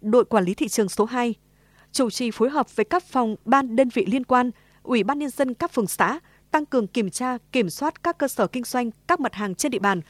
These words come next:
đặc biệt tại khu vực xung quanh trường học, căng tin trường học, xử lý nghiêm theo quy định đối với các trường hợp vi phạm pháp luật. Tổng hợp kết quả báo cáo, Ủy ban Nhân dân thành phố tiếp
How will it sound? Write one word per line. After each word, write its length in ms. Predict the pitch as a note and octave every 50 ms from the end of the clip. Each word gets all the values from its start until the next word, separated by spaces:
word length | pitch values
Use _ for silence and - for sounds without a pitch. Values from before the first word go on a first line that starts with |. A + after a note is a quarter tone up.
| _ _ _ _ _ _ _ -
đặc 200 | G#3+ A3 B3 -
biệt 240 | A#3+ B3 B3 A#3 - _
tại 120 | - A3+ G#3+
khu 180 | - D4+ D4+
vực 220 | C4 A#3+ G3 - -
xung 180 | - D4 C4
quanh 180 | - C4+ C4 A#3
trường 160 | - B3 G#3
học, 240 | F#3+ G#3+ G3+ - _ _ _ _ _ _ _ -
căng 140 | A#3+ C#4 B3+
tin 180 | - C#4 B3+
trường 160 | - - G3+ F#3+
học, 200 | G3 G3+ F#3 - - _ _ _ _ _ _ -
xử 160 | - - C4
lý 160 | A#3 G3+ G#3
nghiêm 300 | B3+ D4 D4 D#4 D#4 C#4+
theo 160 | - - C#4+ C#4
quy 140 | - C#4+
định 180 | A3+ A#3 G3+ F3 - -
đối 160 | G3 G3+ G#3
với 120 | - G#3+ -
các 180 | - F4+ -
trường 160 | - - A3
hợp 300 | F#3+ G#3 G3+ E3+ - _
vi 120 | - C#4 C4+
phạm 220 | - - F#3 D#3
pháp 180 | - D4+ - C4+
luật. 160 | A#3 F#3+ - _ _ _ _ _ _ _ _ _ _ _ _ _ _ _ _ _ - - _ _ _
Tổng 180 | - B3+ A3 F#3+
hợp 220 | G3+ A#3+ A#3 -
kết 160 | - F#4 - -
quả 140 | B3 G#3+
báo 140 | E3+ G3+ A#3
cáo, 360 | - - A#3 G3+ G3 G#3+ D#4+ -
Ủy 160 | - - A3
ban 160 | F#3 A#3+ C#4+ C#4+
Nhân 100 | C#4+ B3
dân 200 | - C#4+ C4+ C4
thành 160 | - A#3 F#3+
phố 320 | - - G3 F#3 G#3+ D4 _ _ _ _ _ _ _ _
tiếp 120 | - G4